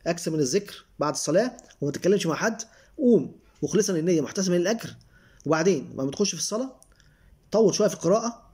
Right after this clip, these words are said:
وهتطول شوية في الركوع والسجود أكتر من الإيه، وهتصلي الأربع ركعات دول متصلات كأنك تصلي ظهرا أو عصرا. لأن عبد الله، لأن في رواية من الروايات قال: "من صلى أربعا قبل العصر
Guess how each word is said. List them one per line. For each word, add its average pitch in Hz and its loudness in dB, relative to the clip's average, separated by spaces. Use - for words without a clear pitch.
وهتطول 202 2
شوية 208 2
في - -4
الركوع 165 4
والسجود 190 2
أكتر 175 -2
من 160 2
الإيه، 180 -2
وهتصلي 190 -2
الأربع 190 0
ركعات 185 0
دول 202 6
متصلات 208 0
كأنك 180 -2
تصلي 185 0
ظهرا 196 2
أو 147 -2
عصرا. 156 -4
لأن 143 -2
عبد 143 -2
الله، 185 6
لأن 151 2
في 180 2
رواية 190 6
من 190 2
الروايات 185 4
قال: 170 0
"من 151 -2
صلى 185 -4
أربعا 147 0
قبل 175 0
العصر 170 0